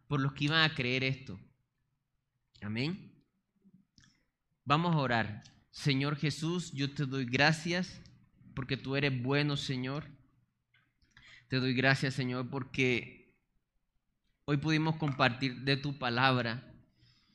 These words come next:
Ayúdanos, Señor, a dejar de creer todo lo que el mundo nos dice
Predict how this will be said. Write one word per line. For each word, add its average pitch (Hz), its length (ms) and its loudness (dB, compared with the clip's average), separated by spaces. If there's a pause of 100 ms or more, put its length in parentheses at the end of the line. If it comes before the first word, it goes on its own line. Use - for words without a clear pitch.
(1300)
Ayúdanos, 156 640 4
Señor, 147 600 0 (1600)
a 160 120 2
dejar 165 480 6
de 175 160 2
creer 147 480 2
todo 147 240 2
lo 143 180 -2
que 139 80 0
el 120 60 4
mundo 135 440 0
nos 110 280 -6
dice 110 500 -2